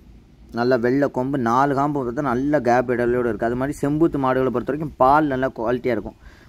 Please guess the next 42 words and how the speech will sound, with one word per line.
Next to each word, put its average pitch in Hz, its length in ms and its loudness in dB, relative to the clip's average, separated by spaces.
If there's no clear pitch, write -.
ஒரு 123 120 0
ஹெச் 127 200 4
எஃப் 156 120 2
மாடு 135 240 2
போட்டிருக்க 117 340 0
பண்ணைக்கு 117 360 0
இப்போ 120 200 0
பால் 123 280 4
நல்ல 123 180 -2
குவாலிட்டியா 123 480 0
கொடுக்கறதுக்கு 113 380 -2
வேணும், 113 260 0
ஒரு 113 140 0
மாடு 113 200 0
ஜெர்சியில 113 360 -2
வேணும், 110 340 -4
செம்பூத்துல 123 360 0
வேணுங்கவங்க 117 420 0
இந்த 135 120 -4
மாட்டை 113 220 -2
கண்டிப்பா 110 340 -4
தேர்ந்தெடுக்கலாம். 98 580 -4
நம்ம 117 180 -2
எவ்வளவுக்கு 143 460 2
எவ்வளவு 160 240 2
வைக்கமோ 139 280 -2
அந்த 123 200 0
அளவுக்கு 123 260 0
கறக்கும். 104 280 -4
மாடுன்னு 139 380 2
பாத்தீங்கன்னா, 139 260 -2
வவ்வா 127 360 2
தோலி. 117 200 -2
இந்த 110 120 -4
மாட்டை 120 260 0
வவ்வா 113 240 0
தோலி 120 200 -2
மாடுன்னு 113 220 -2
சொல்லுவாங்க, 113 320 -2
அணில் 113 260 0
தோல்னு 113 220 -2
சொல்லுவாங்க, 113 340 0